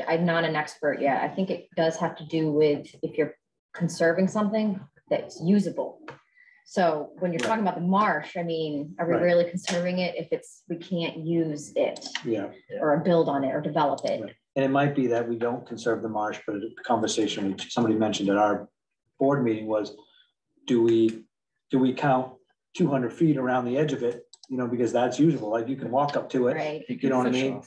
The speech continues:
Speaker 2: You can fish off, or your homeowner, right? Like, some, some of the properties go up to it. So, like, what's the metric?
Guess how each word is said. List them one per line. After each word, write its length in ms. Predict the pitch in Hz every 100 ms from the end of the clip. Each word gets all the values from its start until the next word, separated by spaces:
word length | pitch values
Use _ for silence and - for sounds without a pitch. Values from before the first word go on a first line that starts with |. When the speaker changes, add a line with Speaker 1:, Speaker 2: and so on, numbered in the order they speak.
| - -
Speaker 2:
You 100 | 139
can 140 | -
fish 180 | 175 -
off, 120 | 147
or 140 | 165 175
your 80 | 156
homeowner, 380 | 220 208 127 113
right? 220 | 170 160
Like, 140 | 143 151
some, 240 | 151 -
some 160 | - 170
of 60 |
the 80 | 165
properties 420 | 165 165 180 131 -
go 100 | 117
up 120 | -
to 140 | 117
it. 100 | 107
So, 120 | -
like, 260 | 117 113 110 _ _ _
what's 380 | 120 151 180 -
the 100 | 127
metric? 500 | 110 110 107 -